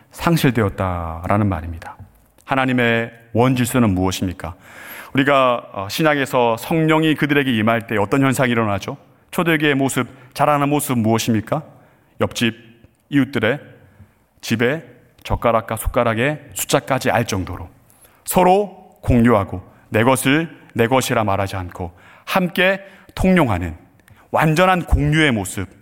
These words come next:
연합의 모습을 볼 수 있습니다. 그런데 여기 보면 죄가 들어오니 어떻게 됩니까? 감추죠. 네, 분리시킵니다. 여러분, 저는, 어, 결혼하고 지금까지 핸드폰 그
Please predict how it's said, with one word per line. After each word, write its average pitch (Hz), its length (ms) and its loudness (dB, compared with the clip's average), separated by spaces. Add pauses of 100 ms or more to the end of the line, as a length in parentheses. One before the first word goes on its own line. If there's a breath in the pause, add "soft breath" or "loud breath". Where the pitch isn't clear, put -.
(280)
연합의 143 320 2
모습을 117 560 -4 (220 loud breath)
볼 113 140 -2
수 - 120 -6
있습니다. - 480 -6 (360)
그런데 110 220 2
여기 113 120 0
보면 110 240 0
죄가 113 300 0
들어오니 110 260 0
어떻게 113 240 -2
됩니까? 107 460 0 (540 loud breath)
감추죠. - 580 -2 (400)
네, 82 180 -10 (540 loud breath)
분리시킵니다. 110 1600 0 (1200 loud breath)
여러분, 123 140 2
저는, 135 680 0
어, 87 320 -2
결혼하고 135 420 4
지금까지 117 720 0 (1080 soft breath)
핸드폰 143 920 2
그 - 480 -4